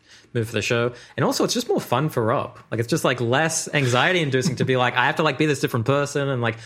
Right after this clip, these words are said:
"What would this, like, character Rob say?" Like, he can just be like, "Well, what would I say?"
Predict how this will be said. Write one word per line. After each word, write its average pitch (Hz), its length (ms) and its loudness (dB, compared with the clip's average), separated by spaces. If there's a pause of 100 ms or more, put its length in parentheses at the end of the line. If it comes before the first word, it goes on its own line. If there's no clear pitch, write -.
(140)
"What 180 140 2
would 170 100 2
this, 151 160 2
like, 139 200 2
character 135 420 2
Rob 135 240 0
say?" 147 220 0
Like, 123 180 2
he 151 40 -2
can 185 100 -2
just 147 140 -2
be 139 100 2
like, 127 200 0 (180)
"Well, 175 120 0
what 196 80 2
would 208 100 2
I 233 60 2
say?" 107 340 -2